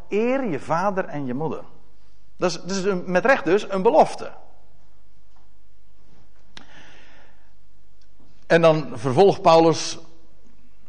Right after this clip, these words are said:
met dit te zeggen tegen de vaders. Waarom ik dat nou met een hoofdletter heb gedaan, weet ik even niet. Maar in ieder geval, eh, en gij,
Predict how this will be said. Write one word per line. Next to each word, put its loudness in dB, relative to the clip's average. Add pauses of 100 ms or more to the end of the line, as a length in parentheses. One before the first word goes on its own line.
(1400)
met 0 (480)
dit 4
te 0
zeggen 6
tegen 6
de 0 (180)
vaders. 0
Waarom 0
ik -6
dat -4
nou -2
met -4
een -8
hoofdletter -2
heb -4
gedaan, -4
weet -4
ik -4
even -4
niet. -6 (380)
Maar 4
in 2
ieder 0
geval, 2 (1300)
eh, 2
en 4
gij, 6